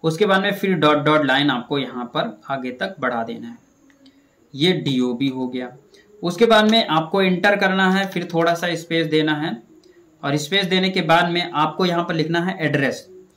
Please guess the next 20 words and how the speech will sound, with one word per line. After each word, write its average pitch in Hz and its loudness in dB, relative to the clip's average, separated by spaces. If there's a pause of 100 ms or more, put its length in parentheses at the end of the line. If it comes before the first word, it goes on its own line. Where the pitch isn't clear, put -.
(280)
तो 147 -6
यहाँ 147 2
पर 165 -2
लिखिए 160 -2
ए, 151 -6 (720)
ए 139 -4
डबल 131 -6
डी, 131 -8 (1500)
आर 147 -2
ई 143 -6
डबल 120 -10
S। - -16 (100)
Address 160 0
लिखने 165 0
के 170 0
बाद 147 4
में 156 2
आपको 147 -6
यहाँ 131 -6
से - -8